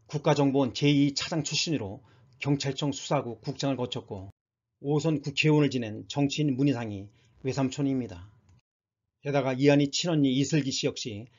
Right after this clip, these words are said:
가야금 연주자입니다. 이한이님의 새로운 사랑을 진심으로 축하하며 앞으로 꽃길만 걸으시기를 크리스찬 튜브도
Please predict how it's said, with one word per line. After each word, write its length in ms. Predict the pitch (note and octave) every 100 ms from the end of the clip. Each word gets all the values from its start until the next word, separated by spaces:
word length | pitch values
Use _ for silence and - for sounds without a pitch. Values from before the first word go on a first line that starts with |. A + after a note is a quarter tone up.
| _ -
가야금 480 | - B2+ A#2+ B2+
연주자입니다. 760 | A#2 C3+ A#2 B2 B2 A2+ E2+ F#2+ _ _ _ _ _ _ _ _
이한이님의 580 | D3+ D3 D3 C#3 B2 A#2
새로운 340 | - D#3 D#3+
사랑을 300 | C#3+ C#3+ C3
진심으로 400 | B2+ D3+ D3 C#3+
축하하며 640 | C3 - - D3+ A2 F#2 G#2+ _ _ _ _ _ _ _ _ -
앞으로 440 | C3+ - D3 -
꽃길만 560 | E3+ D#3 F3 D#3+ D3 C#3+
걸으시기를 680 | D3+ D3+ - C3 G#2+ A2 A#2 _ _ _ _ -
크리스찬 420 | - D#3 E3 D3
튜브도 500 | - D3 A#2+ A2+